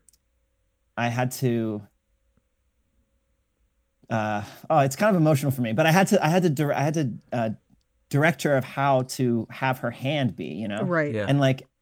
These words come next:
Speaker 1: what I want, I, there was, like, a sentence I wanted to say to her that was the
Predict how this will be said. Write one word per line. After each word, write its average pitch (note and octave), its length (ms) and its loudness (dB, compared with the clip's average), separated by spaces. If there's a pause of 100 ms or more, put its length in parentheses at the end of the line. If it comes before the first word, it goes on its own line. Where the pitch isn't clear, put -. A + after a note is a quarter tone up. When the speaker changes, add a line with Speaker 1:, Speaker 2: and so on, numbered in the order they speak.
(340)
Speaker 1:
what C#3 340 0 (200)
I B2 140 -2
want, B2 460 -2
I, C#3+ 120 2
there D3 140 -2
was, D3 120 -2
like, C#3+ 100 -2
a B2 60 -2
sentence C#3+ 460 0
I A2+ 80 0
wanted B2 360 2
to C3 40 -4
say A#2 220 -4
to B2 80 -2
her C#3 140 0
that C3 100 -4
was G#2 120 -6
the A#2+ 120 -6